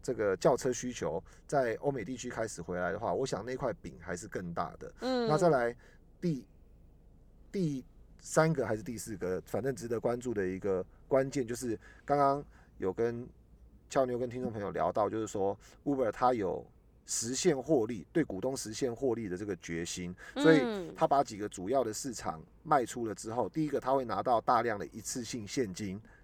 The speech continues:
Speaker 2: 对。
Speaker 1: 啊，第二个部分的话，他会减少很多在，呃，恶斗地区的经常性的开销，
Speaker 2: 是。
Speaker 1: 所以这些节省下来的资金跟开销，它就呈现回这个
Speaker 2: 嗯。
Speaker 1: 负债比上面，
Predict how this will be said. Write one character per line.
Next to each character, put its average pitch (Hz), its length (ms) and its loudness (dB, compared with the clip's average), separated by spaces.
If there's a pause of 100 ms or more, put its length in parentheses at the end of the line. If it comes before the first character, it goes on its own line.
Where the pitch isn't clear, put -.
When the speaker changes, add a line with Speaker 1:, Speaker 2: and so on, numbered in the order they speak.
(160)
Speaker 2:
对。 208 240 6
Speaker 1:
啊， 87 240 2
第 175 160 6
二 151 40 6
个 127 120 0
部 151 160 -2
分 131 180 2
的 113 80 -4
话， 117 180 6
他 127 200 2
会 131 260 4 (340)
减 117 220 -4
少 120 200 4
很 85 280 -6
多 110 460 0
在， 110 420 2 (340)
呃， 92 320 -2 (280)
恶 156 180 8
斗 135 180 4
地 127 160 -6
区 117 220 -6
的 104 100 -2
经 131 240 -8
常 92 240 -6
性 104 220 -8
的 85 100 -4
开 101 260 -2
销， 107 320 4
Speaker 2:
是。 185 300 0 (180)
Speaker 1:
所 185 160 8
以 175 40 12
这 170 120 6
些 156 300 4 (420)
节 143 160 4
省 127 200 0
下 147 180 8
来 107 160 6
的 98 100 -2
资 117 240 -8
金 120 240 -8
跟 117 220 -6
开 117 260 0
销， 110 300 2 (460)
它 151 160 6
就 143 100 2
呈 120 220 -4
现 131 200 0
回 92 380 0 (160)
这 127 120 -4
个 101 340 -2
Speaker 2:
嗯。 240 400 -6
Speaker 1:
负 - 400 -4
债 131 200 4
比 78 220 -12 (320)
上 123 220 4
面， 110 240 -4